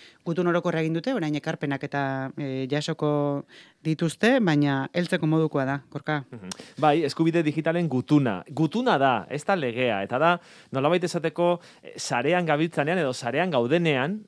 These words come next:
Speaker 2: eh, errespetatu beharko liratekeen eskubideak biltzen dituen dokumentu bat, testu bat, Espainiako gobernuak atera duena,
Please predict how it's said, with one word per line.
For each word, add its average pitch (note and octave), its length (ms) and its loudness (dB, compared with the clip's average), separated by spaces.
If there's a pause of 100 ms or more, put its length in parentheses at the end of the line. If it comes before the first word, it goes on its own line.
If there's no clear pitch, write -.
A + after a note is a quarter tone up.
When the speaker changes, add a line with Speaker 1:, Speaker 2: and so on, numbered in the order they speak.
Speaker 2:
eh, D2+ 380 -12
errespetatu D#3+ 480 -2
beharko D#3+ 440 2
liratekeen D3+ 840 -2
eskubideak D3+ 960 0 (500)
biltzen A2 840 -2
dituen E3+ 520 0
dokumentu C3+ 580 0
bat, D3+ 240 0
testu E3 340 -4
bat, D#3 140 2
Espainiako D3 420 -2
gobernuak C3 560 0
atera C#3 300 0
duena, E3 420 2